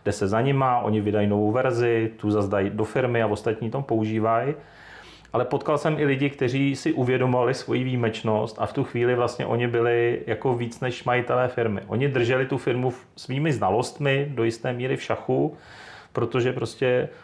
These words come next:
oni jediní věděli, jak tam ty vzorečky jsou postavený.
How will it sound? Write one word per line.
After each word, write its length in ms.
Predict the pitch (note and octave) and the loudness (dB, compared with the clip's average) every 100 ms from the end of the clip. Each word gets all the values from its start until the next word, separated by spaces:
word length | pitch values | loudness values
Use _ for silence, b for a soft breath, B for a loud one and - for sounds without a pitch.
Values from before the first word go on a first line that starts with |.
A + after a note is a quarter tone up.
| B | B
oni 240 | B2 C3 | 0 2
jediní 360 | C3 B2 C3 C3 | 2 2 2 2
věděli, 500 | A#2+ A2+ A#2 A#2+ A#2+ | 2 2 2 4 2
jak 160 | A2 - | 0 0
tam 180 | A#2 | -2
ty 100 | A2 A2+ | 0 2
vzorečky 400 | A2+ A2+ - - | 2 0 -2 -4
jsou 180 | C3 | -2
postavený. 840 | B2 A2 - A#2+ A2+ A2+ A2 A2 | -2 -4 -2 0 2 2 2 0